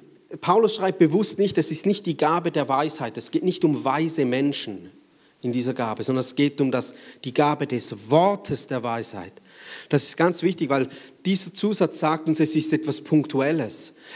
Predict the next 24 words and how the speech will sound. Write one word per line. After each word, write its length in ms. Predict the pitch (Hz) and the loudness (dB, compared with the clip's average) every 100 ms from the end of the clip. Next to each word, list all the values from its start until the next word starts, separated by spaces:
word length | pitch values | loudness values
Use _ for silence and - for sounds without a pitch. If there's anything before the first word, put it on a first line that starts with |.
| - | -2
Es 160 | 135 | 0
ist 140 | 147 170 | 2 0
etwas, 260 | 165 160 | 0 0
das 180 | 156 - | 0 0
in 140 | 139 | 0
diesem 260 | 131 190 185 | 0 2 4
Moment 380 | 165 147 170 170 | 4 4 2 2
in 80 | 156 | 0
einer 180 | 139 | 0
konkreten 800 | 131 - 135 - 151 165 226 214 | -2 -4 -4 -4 2 4 4 0
Situation 680 | 196 175 147 135 160 160 165 | -4 -2 -4 0 4 4 2
auftritt 500 | 139 165 - 170 156 | 0 0 -2 -4 -2
und 100 | 123 | -4
wo 40 | |
der 260 | 127 120 - | -2 -4 0
Heilige 400 | 175 190 190 165 | 2 4 2 0
Geist 400 | 156 139 127 - | -2 -4 -4 -8
spricht 520 | - 113 95 - - _ _ _ _ _ - - - - - - _ _ - | -10 -10 -12 -14 -18 _ _ _ _ _ -20 -20 -20 -20 -20 -20 _ _ 0
und 160 | 131 | 4
uns 260 | 147 151 - | 4 4 4
mit 280 | 143 - - - - - | 2 0 -16 -20 -16 -2
göttlicher 520 | 160 160 165 156 143 | 0 2 0 0 0
Weisheit 640 | 120 120 117 131 117 113 - - - | 0 -2 -2 -4 -6 -6 -20 -20 -14
erfüllt. 680 | - 117 - 110 92 - - | -6 -4 0 -2 -2 -10 -16